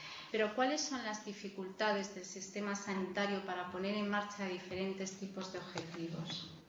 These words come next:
Pues bien, algunas de las dificultades que he encontrado son el gran poder de decisión por parte de los profesionales sanitarios, la complejidad del producto en sanitario, la multidimensionalidad de la producción, definición y dificultad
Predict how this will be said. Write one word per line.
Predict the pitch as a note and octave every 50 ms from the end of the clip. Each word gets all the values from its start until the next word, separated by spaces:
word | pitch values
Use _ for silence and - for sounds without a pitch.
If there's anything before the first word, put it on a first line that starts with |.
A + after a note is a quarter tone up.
| - - - - - - - - - - - - - - -
Pues | - F3 E3 E3
bien, | F3+ F#3 F3 D#3+ D#3
algunas | E3 F3+ F#3+ G#3+ A3+ A#3 A#3 -
de | B3
las | A#3 A3+ A3 A3
dificultades | A3 G#3 - A3 G#3+ - G#3 G#3 G3+ - A3 A3 G#3+ G#3+ G#3 -
que | - G#3
he | G3+
encontrado | G3 G3 G3+ - F#3+ G3 - A3 A3 A3+ A#3 A#3 A#3 A3+ - - - - - - - - -
son | - - G3+ G3
el | G3 G3
gran | F#3+ A3 A#3+ B3+ B3+ B3+ B3
poder | C4+ C4+ C4+ C4 B3
de | B3+ A#3+
decisión | A#3 A3+ A3+ - - G#3+ - - A#3+ A#3+ A#3+ A#3+ A#3+ - - -
por | G#3 G3 - -
parte | - A3 G#3+ G#3+ - A#3
de | A3 G#3+ G#3
los | F#3+ F#3 -
profesionales | - G3 F#3 F#3 F#3+ F#3 F#3 - - F3+ F3+ F#3+ F#3+ F#3 F#3 F#3 F#3 -
sanitarios, | - F#3+ F3+ F3+ E3+ E3 - - E3+ E3+ E3 D#3 - - - - - - - - - - - - - - - - - - - - - G#3
la | G#3+ G#3+ G#3+
complejidad | A3 G#3+ G#3 A3 A3 G#3 - - A#3 A#3+ C4 C4+ C#4
del | C4+ C4+
producto | B3+ B3 B3+ B3 - - A#3+
en | A3+ G#3
sanitario, | - - G#3+ G#3 G3+ G3+ G3 - - A3+ A3+ A3 G3 F#3 E3+ E3 D#3+ E3 - - -
la | F#3+ F#3+
multidimensionalidad | G3 G3+ G#3+ A3 - - A3 G#3+ G#3 - A3 G#3 G3+ G3+ G3 G3 F#3 F#3 F#3+ - - F#3+ F#3 F3+ F#3 F3+ F3 F3 F#3 A3 A#3 A#3 A3 G#3
de | G3 F#3
la | F#3 F3+ F3+
producción, | F#3 F3 E3+ - - - - - - G3+ F#3+ F#3+ F3+ F3+ -
definición | F#3 F#3 - - G3 G3 F#3+ F#3 - - - A#3+ B3 B3+ C4 C4
y | B3
dificultad | G#3+ G3 - - - F3+ - - F#3 F3+ - - - F#3+ F#3 F#3